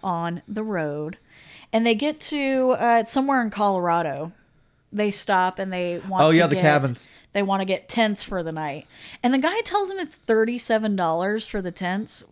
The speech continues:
Speaker 1: And I guess this is steep for three
Speaker 2: Yes.
Speaker 1: tents. I don't know. Um, and they thought
Speaker 2: Clark's even like, "Really?"
Speaker 1: Yeah, but the kids are like, "Well, it's got a pool, and we get our own space. It'll be
Speaker 2: And then you see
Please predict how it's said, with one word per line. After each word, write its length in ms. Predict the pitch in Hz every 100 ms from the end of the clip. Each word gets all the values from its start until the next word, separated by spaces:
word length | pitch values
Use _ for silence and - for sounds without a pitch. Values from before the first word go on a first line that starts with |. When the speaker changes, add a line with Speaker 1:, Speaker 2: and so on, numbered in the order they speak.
| -
Speaker 1:
And 100 | 214
I 80 | 208
guess 240 | 208 285 -
this 180 | 302
is 120 | 262 -
steep 480 | - 202 156 - - - - _
for 160 | -
three 80 | 120
Speaker 2:
Yes. 240 | 113 - 170
Speaker 1:
tents. 420 | 165 - - - _
I 120 | 190
don't 120 | 180 175
know. 160 | 156 - _ - - - - - _ _ 190
Um, 600 | 196 190 190 190 185 - -
and 200 | 247 233
they 120 | 247
thought 500 | 247 240 226 214 - _ _ _ _ _
Speaker 2:
Clark's 280 | 165 208 -
even 200 | 151 131
like, 240 | 117 104 - _ _ _ _ 107
"Really?" 600 | 104 127 214 330 339 - - _ _ _
Speaker 1:
Yeah, 460 | 220 240 214 190 -
but 240 | 220 269 302
the 80 |
kids 340 | 247 339 359 320
are 140 | 294
like, 240 | 262 240 277
"Well, 120 | 285
it's 120 | -
got 160 | 294 269
a 60 |
pool, 680 | - 294 269 277 269 277 269 - - _
and 260 | - 208 208
we 60 | 202
get 140 | 220
our 140 | 214
own 140 | 196 190
space. 340 | - 240 240
It'll 140 | - 208
be 80 | 190
Speaker 2:
And 100 | 123
then 180 | 233
you 60 |
see 100 | 233